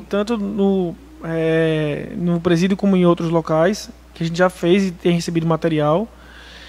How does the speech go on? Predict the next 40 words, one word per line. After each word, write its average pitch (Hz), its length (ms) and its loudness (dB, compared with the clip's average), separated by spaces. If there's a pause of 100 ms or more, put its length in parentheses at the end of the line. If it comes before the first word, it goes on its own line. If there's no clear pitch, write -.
(580)
Aqui 185 340 2
é 254 40 8
a - 20 10
ampliação 233 480 4
do 214 120 4
Manuel 214 240 6
Afonso, 202 520 0 (280)
que - 80 -8
isso 196 120 -4
já 202 180 4
começou, 208 800 -2
já 180 180 2
tá 208 180 0
em 220 140 4
obra. 170 460 4
Final 196 200 2
de 185 80 -6
semana, 185 400 2
essa 196 160 0
semana 185 400 2
ele 185 100 2
já 190 120 4
vai 190 160 4
tá 175 260 0
com 180 200 -6
quase 190 320 0
todos 190 240 2
os 175 100 -4
leitos 175 260 -2
disponíveis 175 720 -2
já 160 200 0
do 170 100 -8
que 175 80 -6
a 165 40 0
gente 170 160 -6
tinha 175 140 -8
colocado 165 480 -6
como 175 220 -10
sendo 170 200 -8
necessário 160 640 -2